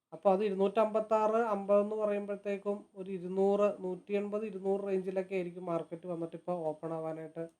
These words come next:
പോകുന്ന ഒരു പ്രതീക്ഷയാണ്. ബാക്കി മാർക്കറ്റ് ഓപ്പൺ ചെയ്യുമ്പോൾ അതനുസരിച്ചിട്ട് നോക്കാം എന്നാണ് വിചാരിക്കുന്നത്. അപ്പോൾ ഈ റെക്ടാങ്കിൾ ബോക്സിന് മുകളിലോട്ട് വന്നു കഴിഞ്ഞാൽ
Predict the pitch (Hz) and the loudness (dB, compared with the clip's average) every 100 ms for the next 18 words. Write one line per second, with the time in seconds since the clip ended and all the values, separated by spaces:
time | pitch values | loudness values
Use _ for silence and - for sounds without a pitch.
0 | _ _ _ _ _ _ 170 175 185 165 | _ _ _ _ _ _ 4 6 6 4
1 | 190 175 165 190 180 247 208 214 180 156 | 4 0 4 2 6 8 8 6 2 -4
2 | 151 196 190 180 185 190 185 180 190 190 | -4 -2 -2 -2 -4 -2 -2 -2 -4 -2
3 | 190 185 175 175 180 170 170 190 196 180 | -2 -2 -2 -4 -8 -12 -8 -4 -6 -6
4 | 170 156 - 160 160 165 165 160 156 147 | -8 -8 -6 -8 -8 -12 -12 -10 -12 -12
5 | 143 139 127 _ _ _ _ _ _ _ | -18 -20 -20 _ _ _ _ _ _ _
6 | _ _ _ _ - 156 226 214 240 - | _ _ _ _ -20 -2 6 6 6 -2
7 | _ - 233 254 220 - - 240 247 254 | _ -6 0 2 2 2 6 6 6 4
8 | 254 247 254 254 247 214 214 220 214 233 | 4 4 2 6 6 6 4 2 4 4
9 | 202 196 190 180 165 | 4 2 2 2 -2